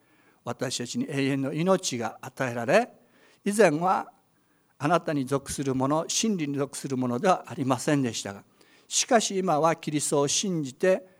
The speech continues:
神に属し、キリストに属し、そして神の国に属するもの、真理に属するものとされたことを感謝します。どうぞ私たちが救われたものにふさわしく、イエス・キリストに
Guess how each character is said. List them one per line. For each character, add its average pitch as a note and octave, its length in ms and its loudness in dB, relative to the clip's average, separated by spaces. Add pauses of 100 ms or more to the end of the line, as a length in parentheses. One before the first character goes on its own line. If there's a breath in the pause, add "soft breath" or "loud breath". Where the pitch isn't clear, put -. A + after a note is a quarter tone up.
(320 soft breath)
神 A3 320 0
に D#3+ 200 -4
属 B2+ 260 -6
し、 B2 160 -6
キ - 160 -12
リ F#3+ 100 -6
ス - 100 -6
ト E3+ 100 0
に E3+ 120 -6
属 D3+ 240 -6
し、 - 160 -6
そ G#3+ 120 -4
し - 100 -4
て G#3 100 -2
神 G#3+ 300 -2
の B2+ 240 -6 (380)
国 E3 200 -2
に F3+ 160 -2
属 D3 300 -4
す - 160 -4
る E3 100 0
も C3+ 140 0
の、 B2 140 -10 (280 soft breath)
真 A#3+ 480 0
理 D#3 140 -2
に G3 140 -2
属 B2+ 220 -6
す - 140 -8
る A2 80 -8
も C3+ 140 -12
の F#3 100 -10
と C3 120 -4
さ - 160 -6
れ A2 100 -6
た A2 140 -10
こ - 120 -14
と G3+ 200 0
を G3+ 220 -6 (500 soft breath)
感 G#2 200 -4
謝 G2 200 -10
し - 180 -8
ま B2+ 100 -2
す。 - 140 -8 (100)
ど A#3 100 4
う A#3 40 2
ぞ G3 120 2
私 E3+ 300 0
た D3+ 80 -2
ち - 160 -8
が F#3+ 200 2 (180)
救 - 300 -2
わ B2 80 4
れ A2+ 100 -2
た C3 140 -8
も C#3 160 -8
の C3 100 -4
に A#2+ 100 -4
ふ G#2+ 80 -12
さ B2 180 -4
わ A2+ 120 -2
し - 180 -8
く、 A3 220 -6 (400 soft breath)
イ B2 60 -4
エ A2+ 80 0
ス・ - 160 -8
キ B2+ 100 -8
リ G#2+ 60 -12
ス - 80 -8
ト A#2+ 80 -4
に A2 160 -8